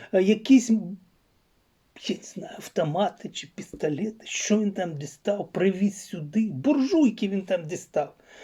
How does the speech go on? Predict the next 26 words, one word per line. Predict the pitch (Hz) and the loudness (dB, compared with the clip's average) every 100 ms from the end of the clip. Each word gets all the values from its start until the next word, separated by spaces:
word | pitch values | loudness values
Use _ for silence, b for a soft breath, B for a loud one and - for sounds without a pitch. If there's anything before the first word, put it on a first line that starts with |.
| B B B | B B B
І | - | 0
починає | 214 262 247 262 262 302 302 262 247 b b b b _ | 4 4 4 4 6 6 6 4 2 b b b b _
тут, | - 233 247 | 2 4 4
е, | 233 233 233 | 6 6 8
розкручувати, | 233 233 - 233 269 214 233 226 208 | 6 4 4 6 6 6 2 4 0
піариться, | - 262 262 262 240 220 220 | 4 6 8 6 4 4 2
що | 196 226 | 4 6
він | 254 220 | 6 6
сидить, | 240 202 277 214 | 2 4 4 6
де | 220 | 4
якась | 196 226 277 220 - | 4 4 2 2 -4
ко-, | - 208 247 - | 0 0 0 -6
кімната, | - 247 214 175 240 220 - | 2 6 8 8 4 4 4
одне | 190 202 202 262 | 2 6 6 6
стуло, | 254 - - 247 254 214 | 4 -6 -2 2 4 4
і | |
він | 208 247 | 4 4
розказує: | 226 - 240 220 | 2 -2 0 4
"Я | 240 | 4
зустрічався | 226 220 226 - 247 226 220 | 2 -2 -4 -4 -4 -4 -6
з | |
впливовими | - 220 226 240 226 220 | -4 -2 0 0 2 0
політ-", | 220 226 202 180 | 0 -4 -4 -6
Якими | 254 240 _ 262 269 247 | -6 -6 _ 0 2 2
впливовими | 226 233 226 220 208 202 | 0 -2 0 0 2 -2
політиками? | 196 202 180 160 - 151 | -2 -2 -4 -10 -14 -16